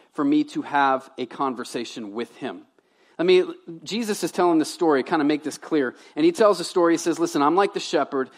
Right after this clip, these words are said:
you guys are like the sheep." And so keep this in mind as we're talking about this concept of prayer.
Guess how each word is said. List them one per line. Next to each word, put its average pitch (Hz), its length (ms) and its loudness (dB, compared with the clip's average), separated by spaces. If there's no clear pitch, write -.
you 156 140 0
guys 156 260 2
are 156 60 -2
like 139 240 0
the - 60 -12
sheep." - 360 -8
And 147 80 -4
so 165 120 0
keep - 280 -4
this 196 160 0
in 180 120 4
mind 160 460 4
as 147 180 2
we're 151 100 -2
talking 160 220 2
about 147 200 2
this 143 120 -8
concept 151 500 -4
of 156 80 -16
prayer. 120 360 -4